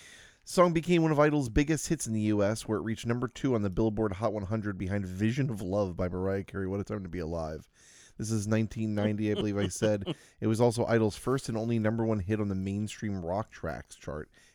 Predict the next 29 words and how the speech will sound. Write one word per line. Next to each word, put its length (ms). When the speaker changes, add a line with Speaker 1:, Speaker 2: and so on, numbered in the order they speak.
Speaker 1:
in 100
the 100
U 100
S. 80
To 100
date, 300
in 80
the 100
U 140
K, 220
it 100
stalled 320
at 80
number 180
thirty-four 540
'cause 140
Speaker 2:
It, 40
Speaker 1:
they 80
could 300
Speaker 2:
you're 160
telling 380
me 220
it 120
did 0
Speaker 1:
smell. 220
Speaker 2:
better 280
than, 360
uh, 440
than, 500